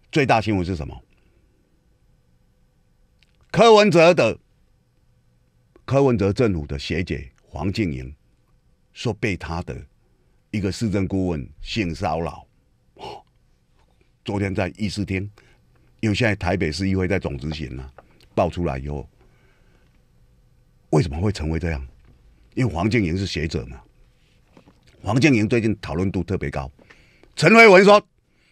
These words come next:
韩阵营要赢就从柯阵营挖角，挖角学姐。我昨天不是在嘲笑吗？我嘲笑说啊，这个话题，哦，这个事情还没爆啊。我说怎么会有这种怪招呢？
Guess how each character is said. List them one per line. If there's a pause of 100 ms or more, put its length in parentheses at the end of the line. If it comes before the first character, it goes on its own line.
(580)
韩
阵
营
要
赢
就 (640)
从
柯
阵
营
挖
角， (1040)
挖
角
学
姐。 (220)
我
昨
天
不
是
在
嘲
笑
吗？ (160)
我
嘲
笑
说
啊， (240)
这
个
话
题， (300)
哦，
这
个
事
情
还
没
爆
啊。 (1400)
我
说
怎
么
会
有
这
种
怪
招
呢？